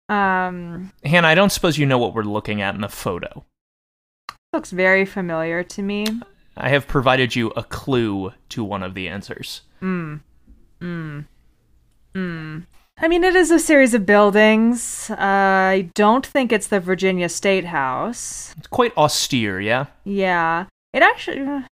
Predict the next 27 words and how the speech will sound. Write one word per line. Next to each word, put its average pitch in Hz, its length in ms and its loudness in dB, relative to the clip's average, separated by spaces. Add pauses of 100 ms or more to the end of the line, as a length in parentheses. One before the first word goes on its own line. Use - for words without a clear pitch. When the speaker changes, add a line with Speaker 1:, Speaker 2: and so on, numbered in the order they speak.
(200)
Speaker 1:
I 220 80 0
don't 233 140 4
know. 202 140 4
I've 202 160 6
actually 285 240 2
spent 226 220 0
very 185 260 4
little 190 200 0
time 185 300 -2
in 156 100 -10
Richmond, 220 600 -6 (460)
wherein 180 400 4
the 175 100 -4
State - 260 -4
House 170 300 -4
exists. 160 760 -10 (720)
Um, 151 640 -8 (100)
so - 220 -2
if 240 200 4
Speaker 2:
What 160 100 4
Speaker 1:
this 190 100 2
Speaker 2:
if 226 60 6
I 190 80 4
Speaker 1:
is 185 60 0
Speaker 2:
told 185 280 4
you 170 160 6
Speaker 1:
yeah. 165 280 4